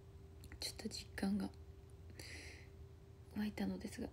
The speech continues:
こっから、またね、長い期間、十八枚目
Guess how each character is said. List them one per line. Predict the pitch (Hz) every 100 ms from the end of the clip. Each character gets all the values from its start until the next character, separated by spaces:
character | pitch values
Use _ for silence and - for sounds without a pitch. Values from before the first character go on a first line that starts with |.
| -
こ | -
っ | -
か | -
ら、 | 196 185 - - - - - - - - - - - - -
ま | 202
た | 190
ね、 | 190 214 -
長 | - 196 196
い | 185
期 | -
間、 | - 185 233 - - - - - - - - - - - - - - - - - - - -
十 | 202
八 | 208 208 190
枚 | 190 190
目 | 196 196 196 190